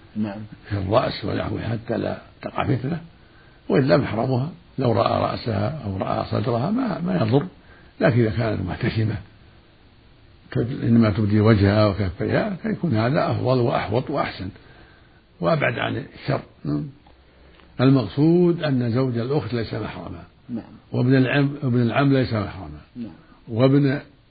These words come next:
Speaker 2: الخالة ليس محرما، وابن العمة ليس محرما، وهكذا الجار ليس محرما، الجيران
Speaker 1: نعم.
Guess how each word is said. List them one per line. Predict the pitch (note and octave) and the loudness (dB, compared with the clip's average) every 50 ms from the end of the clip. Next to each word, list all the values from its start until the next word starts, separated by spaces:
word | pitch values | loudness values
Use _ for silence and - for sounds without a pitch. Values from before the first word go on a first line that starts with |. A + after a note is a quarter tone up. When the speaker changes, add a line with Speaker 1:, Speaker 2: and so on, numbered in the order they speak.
| _ _ _ _ _ _ _ _ _ _ _ _ _ _ _ _ - | _ _ _ _ _ _ _ _ _ _ _ _ _ _ _ _ -6
Speaker 2:
الخالة | A#2+ A2 - - B2 C#3+ D3+ D#3 D#3 C#3 C#3 | -6 -4 -2 2 4 6 6 6 6 6 4
ليس | C#3 A#2+ - C#3 | 2 2 0 -4
محرما، | A2 - - - - F#2+ F2+ F2+ E2+ D#2+ - _ _ _ _ _ _ _ _ _ _ _ _ - | -4 -6 -8 -12 -14 -16 -16 -16 -18 -18 -20 _ _ _ _ _ _ _ _ _ _ _ _ 0
وابن | A#2 C3 C3+ C3+ C#3+ C#3+ | 2 4 4 6 6 4
العمة | C#3 C#3 C#3+ B2 G#2+ C3+ C#3+ D3 D3+ C#3 | 4 4 2 2 0 0 2 2 2 2
ليس | B2+ C#3+ C#3 - - B2 | 2 2 2 0 -2 -4
محرما، | A2 F#2+ D#2+ G2 F#2 F2+ - - - - - _ _ _ _ _ _ - | -4 -4 -6 -8 -10 -10 -12 -14 -16 -18 -20 _ _ _ _ _ _ -4
وهكذا | B2+ A#2+ B2+ C3 G2 G#2 A#2 A2+ A#2 A2+ A#2 - - - - | 0 2 2 2 2 0 0 0 2 0 0 -2 -4 -6 -4
الجار | A2+ G#2 G#2+ A#2 B2 B2+ B2+ B2 A#2+ - - - - _ _ _ _ - - - - | -2 0 2 4 6 6 6 6 4 2 -4 -12 -20 _ _ _ _ -20 -14 -10 -8
ليس | A#2+ A2+ F2 A2 | -6 -6 -4 -6
محرما، | G#2 G2 F#2+ G2 G2 F2+ E2+ F2+ E2+ - - _ - - - - _ _ _ _ _ _ - - | -6 -6 -8 -10 -12 -12 -12 -12 -14 -16 -20 _ -20 -20 -20 -20 _ _ _ _ _ _ -12 -8
الجيران | G#2 G2 G2+ A2 A2 A2+ A#2 A#2+ A#2 A2 G#2+ G2+ - - - - - | -4 -2 0 0 2 4 6 6 6 6 4 0 -2 -8 -14 -14 -10
Speaker 1:
نعم. | A2+ A2+ G#2 | -10 -10 -8